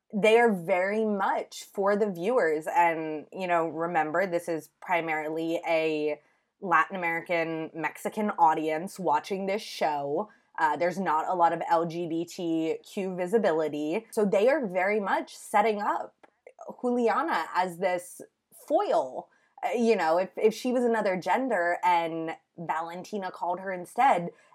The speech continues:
everybody would be like, "Oh, this is on, love triangle." So they are doing it without being pushy about it, but they are, they're laying the groundwork so well for the evolution of their relationship, in my opinion,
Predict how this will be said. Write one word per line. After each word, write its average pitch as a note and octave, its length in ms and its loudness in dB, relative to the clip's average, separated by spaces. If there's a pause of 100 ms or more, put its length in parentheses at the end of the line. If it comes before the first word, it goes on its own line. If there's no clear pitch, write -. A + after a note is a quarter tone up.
everybody G3 420 2
would F3+ 140 0
be F3 100 0
like, D#3 220 0
"Oh, E3 260 4
this F3 280 -4
is D#3 120 -2
on, E3+ 320 6
love D#3+ 260 2
triangle." B2+ 760 -6 (800)
So F3+ 320 6
they G3 200 0
are F3+ 100 0
doing A#3+ 540 0
it C4 200 -2
without F3+ 320 2
being E3 280 -4 (120)
pushy A#3 440 -2
about B3+ 280 6
it, C#4 240 0 (320)
but F3+ 160 -2
they G3+ 160 6
are, F3+ 180 4
they're G3+ 300 2
laying E3 640 -2
the D#3 80 -2
groundwork C#3 580 -6
so D3+ 360 0
well - 500 -6
for C3+ 440 -2
the D#3 140 0
evolution D3 540 -6
of C3 80 -12
their C3+ 140 -2
relationship, C#3+ 720 -8
in D3 140 -6
my C3+ 160 -4
opinion, E3+ 600 -4